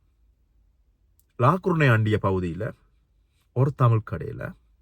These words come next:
எங்களுடைய சகோதரர் தான், விசா இல்லாத சகோதரர் தான், அந்த தம்பியன் என்ன செஞ்சான்னு சொன்னா, அந்த கடையில வேலை செய்யறான், ஒரு அலுமந்தசியம் கடையில. அவன் வந்து அங்க இருக்கிற ஒரு மிக்சர் பேக்கெட் எடுத்து சாப்பிட்டுருக்கான்.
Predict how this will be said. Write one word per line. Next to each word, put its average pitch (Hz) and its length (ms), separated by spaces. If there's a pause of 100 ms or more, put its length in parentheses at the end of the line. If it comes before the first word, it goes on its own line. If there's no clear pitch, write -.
(720)
எங்களுடைய 139 400
சகோதரர் 107 460
தான், 131 100
விசா 117 300
இல்லாத 90 200
சகோதரர் - 520
தான், 147 220 (1120)
அந்த 127 220
தம்பியன் 123 360
என்ன 110 140
செஞ்சான்னு 95 440
சொன்னா, - 440
அந்த 127 220
கடையில 117 200
வேலை 113 260
செய்யறான், - 260 (840)
ஒரு 143 140
அலுமந்தசியம் 113 640
கடையில. - 280 (960)
அவன் 165 400
வந்து 147 240
அங்க 156 200
இருக்கிற 143 220
ஒரு 123 100
மிக்சர் 120 320
பேக்கெட் 92 200
எடுத்து 101 320
சாப்பிட்டுருக்கான். - 520